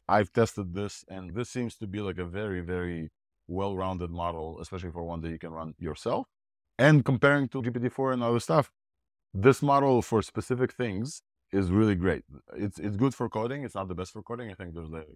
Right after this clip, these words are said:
coding equivalent. And I just really encourage you, if you're interested, like, figuring out what to use. And we've talked about this before.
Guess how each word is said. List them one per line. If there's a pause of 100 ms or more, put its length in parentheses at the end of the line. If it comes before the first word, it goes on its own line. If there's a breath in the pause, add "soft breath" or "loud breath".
(320)
coding (140)
equivalent. (360)
And (240)
I
just
really
encourage
you,
if
you're
interested,
like,
figuring
out
what
to
use. (380)
And
we've
talked
about
this
before.